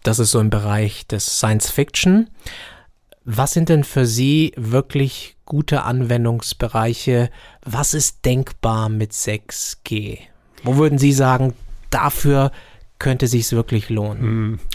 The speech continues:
Speaker 2: Ja, ich sage jetzt etwas ganz Ketzerisches. Ich glaube nicht, dass es bei sechs G substanziell neue Anwendungsfelder geben wird, als die, die es bei fünf G auch schon gibt. Es wird meines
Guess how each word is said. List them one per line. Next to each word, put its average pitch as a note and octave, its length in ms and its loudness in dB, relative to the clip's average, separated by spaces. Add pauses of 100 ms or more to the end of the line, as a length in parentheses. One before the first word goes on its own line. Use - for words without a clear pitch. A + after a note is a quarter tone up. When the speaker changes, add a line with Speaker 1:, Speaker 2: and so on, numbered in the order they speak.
(140)
Speaker 2:
Ja, A#2 220 0
ich B2+ 100 0
sage C#3 220 2
jetzt A#2+ 100 -6
etwas C3+ 360 -2
ganz C3 160 -2
Ketzerisches. - 720 -4
Ich B2 160 -8
glaube C#3 400 2
nicht, C3+ 500 0
dass D3+ 140 -4
es C#3+ 100 -6
bei C3 200 -4
sechs C3 260 -6
G - 80 -4
substanziell B2+ 640 -2
neue A#2+ 400 0
Anwendungsfelder A2+ 800 -4
geben A#2+ 320 -2
wird, A#2+ 160 -2
als A#2 220 -6
die, A#2+ 100 -4
die A#2 100 -2
es A#2+ 120 -2
bei A#2 160 -6
fünf A2+ 260 -6
G A#2 160 -6
auch G2+ 140 -12
schon - 180 -12
gibt. - 320 -18 (800)
Es - 220 -4
wird - 440 0 (540)
meines D#3 960 0